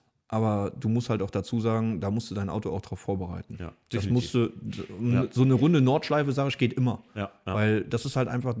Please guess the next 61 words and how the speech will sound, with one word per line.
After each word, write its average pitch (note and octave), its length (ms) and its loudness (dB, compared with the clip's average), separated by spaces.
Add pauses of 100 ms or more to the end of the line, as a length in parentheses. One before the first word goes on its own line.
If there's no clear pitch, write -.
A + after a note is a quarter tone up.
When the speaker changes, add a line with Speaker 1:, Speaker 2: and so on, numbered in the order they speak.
Speaker 1:
das G2 160 -8
machst B2 200 -6
du F#2+ 40 -4
auch G2 60 -4
für - 100 -8
den G2 60 -6
Spaß. - 360 -10 (180)
Speaker 2:
Ja, G2+ 120 2
ja, F#2 100 2
Speaker 1:
Und D#2+ 60 -2
Speaker 2:
klar. G#2+ 120 -2
Speaker 1:
ich G2+ 40 -2
meine, A#2+ 180 2
wenn A#2 120 4
du A2+ 80 2
an G#2+ 180 0
so G#2 200 0
Rennveranstaltungen A2 920 -2
mit G#2 180 -4
Rundkurs A#2 480 -2
mitfährst, G#2 400 -4
dann G2+ 100 -6
machst G#2 180 -8
du - 40 -8
das G2 120 -8
ja G2 80 -6
schon G2+ 140 -8
mit G2+ 80 -4
einer A2+ 100 2
Speaker 2:
Nicht C3 120 2
Speaker 1:
gewissen A2+ 420 4
Speaker 2:
min-, - 120 -6
Speaker 1:
Ernsthaftigkeit. G2+ 540 -4
Speaker 2:
nicht G#2 160 0
minder G#2+ 260 8
gefährlich, F2 460 0
eine D#2 100 -6
Runde C#2+ 180 -6
Nordschleife, C#2+ 380 -6
Leute. D2 220 -4
Also E2+ 180 -8
das E2 80 -8
kann G2 140 -4
ich F2+ 80 -2
euch E2 80 -4
nur F#2+ 80 -2
Speaker 1:
Das G2 160 2
Speaker 2:
sagen. D#2+ 100 -4
Speaker 1:
kommt C3 120 4
Speaker 2:
Für A2+ 80 2
Speaker 1:
noch B2+ 100 4
Speaker 2:
Mensch C#3+ 240 2
Speaker 1:
dazu. C#3+ 80 -4
Speaker 2:
und C#3+ 80 2
Material. G#2+ 400 0 (640)
Okay, B2 320 0
hau B2 80 0
noch C#3 120 0
einen C#3 140 0
raus. B2+ 320 0 (520)
Speaker 1:
Ähm, B2 400 4